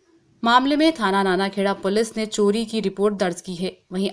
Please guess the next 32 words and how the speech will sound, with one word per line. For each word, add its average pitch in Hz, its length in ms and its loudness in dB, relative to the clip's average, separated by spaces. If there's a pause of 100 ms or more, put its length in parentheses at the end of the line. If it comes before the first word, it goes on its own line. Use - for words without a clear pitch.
आसपास 190 500 -2
के 214 160 -2
सीसीटीवी 202 580 -4 (160)
कैमरे 214 320 0
भी 214 140 -4
खंगाले 180 440 -2
जा 170 180 -6
रहे 180 240 -4
हैं। 180 160 -4 (680)
थाना 269 280 4
प्रभारी 277 480 0
ओपी 208 240 0 (120)
अहिर 202 240 0
ने 220 140 0
रविवार 185 460 0
को 226 140 -2
जानकारी 190 540 -2
देते 190 300 -4
हुए 190 220 -2
बताया 180 480 -6 (560)
कि 262 180 -4
मालवीय 226 400 2
परिवार 226 440 2
के 269 160 -6
सभी 208 260 0
सदस्य 214 440 -4
तीस 202 340 -4
जून 214 260 -4
को 233 160 0
रिश्तेदार 202 520 -2
के 226 140 -10
यहाँ 196 260 -2